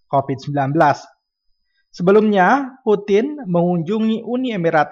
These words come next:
Arab dan Arab Saudi pada tahun dua ribu sembilan belas. Meskipun demikian, Putin secara rutin menghubungi para pemimpin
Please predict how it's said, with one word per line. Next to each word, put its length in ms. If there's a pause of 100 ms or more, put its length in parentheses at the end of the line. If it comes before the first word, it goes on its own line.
Arab 320
dan 240
Arab 240
Saudi 320
pada 240
tahun 240
dua 160
ribu 160
sembilan 400
belas. 320 (640)
Meskipun 480
demikian, 480
Putin 320
secara 240
rutin 320
menghubungi 560
para 560
pemimpin 400